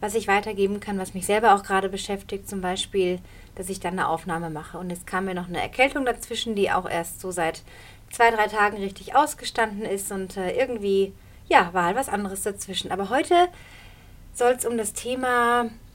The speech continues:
um ein gar nicht so langes Thema, das wir natürlich sehr weit ausführen könnten heute, gehen, aber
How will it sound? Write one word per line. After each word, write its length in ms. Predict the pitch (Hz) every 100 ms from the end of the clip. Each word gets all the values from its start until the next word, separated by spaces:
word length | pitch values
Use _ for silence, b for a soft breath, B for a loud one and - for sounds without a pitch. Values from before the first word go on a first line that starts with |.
| -
um 100 | 220
ein 120 | 214
gar 120 | 208
nicht 200 | 220 208
so 120 | 233
langes 440 | 214 202 233 254 -
Thema, 200 | 247 226
das 140 | 208
wir 80 | 220
natürlich 320 | 202 214 196
sehr 240 | - 196 190
weit 180 | 175
ausführen 460 | - 185 - 185 175
könnten 540 | - 226 277 - 185
heute, 460 | 170 165 - 233 240
gehen, 500 | 196 196 196 254 269
aber 500 | - 202 226 247 262